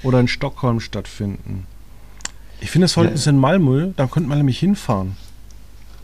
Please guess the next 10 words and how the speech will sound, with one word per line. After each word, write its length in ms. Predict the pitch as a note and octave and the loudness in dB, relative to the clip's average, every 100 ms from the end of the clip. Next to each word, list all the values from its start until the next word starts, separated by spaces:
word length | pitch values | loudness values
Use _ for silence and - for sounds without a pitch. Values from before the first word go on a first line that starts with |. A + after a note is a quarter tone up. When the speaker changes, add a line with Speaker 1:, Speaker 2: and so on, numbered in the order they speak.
| - - | -12 -8
Speaker 2:
Du 100 | - | -2
kannst 320 | B2 B2 B2 | 0 0 2
auch 100 | A#2+ | 2
nach 120 | A#2+ | 2
Stockholm 380 | - G#2 A#2 G#2 | 2 0 0 -2
fahren, 200 | G2 F#2 | -2 -6
Fabian. 260 | F#2 F#2+ F#2+ F#2+ - A#2+ - - - - - - - - - - | -6 -6 -8 -10 -10 -10 -12 -16 -18 -18 -18 -18 -18 -18 -18 -14
Speaker 1:
Fliegen, 340 | - D3 D#3 | -2 2 4
meinst 300 | A#2+ G#2 - | 4 2 -2
du? 140 | E3+ | -6